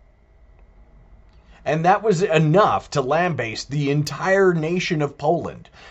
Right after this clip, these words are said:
despite the fact that quite clearly the boy was on his own. The boy also was subsequently arrested. What do you think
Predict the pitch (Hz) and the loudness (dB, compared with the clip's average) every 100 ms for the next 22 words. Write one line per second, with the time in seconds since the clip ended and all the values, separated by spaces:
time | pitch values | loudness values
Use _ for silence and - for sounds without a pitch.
0 | - 156 156 208 226 175 123 120 127 - | -6 -4 6 6 6 2 -2 -2 -4 -2
1 | 139 - 185 170 90 85 98 _ _ _ | -2 2 2 2 -2 -8 -14 _ _ _
2 | _ _ _ _ _ _ _ _ _ - | _ _ _ _ _ _ _ _ _ -8
3 | 139 135 151 143 131 123 - - _ 123 | -4 2 4 4 2 0 -4 -14 _ -4
4 | 117 107 147 131 71 - _ _ _ _ | -4 -4 -4 -4 -6 -18 _ _ _ _
5 | _ _ _ _ _ _ _ _ _ _ | _ _ _ _ _ _ _ _ _ _
6 | _ _ _ _ - 143 175 170 190 190 | _ _ _ _ -10 0 4 6 4 2
7 | 127 113 131 101 98 113 95 95 123 151 | -2 -4 -4 -6 -10 -10 -10 -6 -2 -2
8 | - 90 - - _ _ _ _ _ _ | -4 -16 -20 -20 _ _ _ _ _ _
9 | _ _ _ _ _ _ _ _ _ _ | _ _ _ _ _ _ _ _ _ _
10 | _ _ _ _ _ _ _ _ _ _ | _ _ _ _ _ _ _ _ _ _
11 | _ _ _ _ _ _ _ 113 131 202 | _ _ _ _ _ _ _ -2 4 4
12 | 247 277 - - 190 165 - | 2 -6 -8 0 0 0 -6